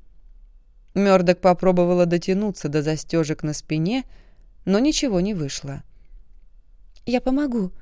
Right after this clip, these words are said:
Сесиль тут же оказалась рядом, проворно расстегивая крючки и распуская шнуровку.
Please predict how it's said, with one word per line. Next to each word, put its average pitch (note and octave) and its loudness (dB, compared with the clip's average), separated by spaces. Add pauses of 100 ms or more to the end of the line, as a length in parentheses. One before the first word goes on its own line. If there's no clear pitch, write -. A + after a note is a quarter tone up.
(800)
Сесиль G#3+ 0
тут C4+ 0
же B3 0
оказалась G#3 2
рядом, F3 2 (460)
проворно F3+ 6
расстегивая D#3+ -2
крючки A3+ -6 (440)
и D4+ 2
распуская F#3+ -2
шнуровку. D3 -6